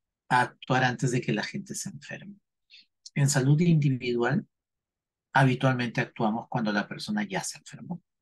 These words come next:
ya adquirió la enfermedad, y nuestro objetivo es curar. En salud pública,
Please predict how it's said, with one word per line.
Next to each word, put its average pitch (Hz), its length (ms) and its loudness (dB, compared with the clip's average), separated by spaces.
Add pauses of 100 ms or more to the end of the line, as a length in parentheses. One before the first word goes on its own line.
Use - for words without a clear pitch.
(840)
ya 110 120 -2
adquirió 127 420 0
la 113 80 0
enfermedad, - 500 -12
y 147 120 2
nuestro 156 540 2
objetivo 139 580 -4
es - 60 -14
curar. - 420 -10 (560)
En 196 120 2
salud 214 300 6
pública, 135 580 0